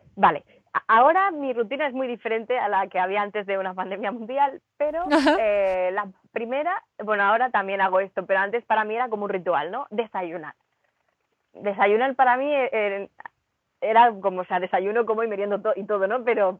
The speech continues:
Speaker 1: para mí el momento del desayuno era como algo trascendental, porque yo vivo en un pueblo en-, aislado de la, de la civilización, entonces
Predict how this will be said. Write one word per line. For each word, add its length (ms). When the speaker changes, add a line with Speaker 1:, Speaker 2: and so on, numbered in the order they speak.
Speaker 1:
para 200
mí 160
el 320
momento 300
del 100
desayuno 440
era 280
como 260
algo 160
trascendental, 640
porque 260
yo 120
vivo 200
en 60
un 120
pueblo 300
en-, 200
aislado 320
de 40
la, 160
de 140
la 100
civilización, 600
entonces 260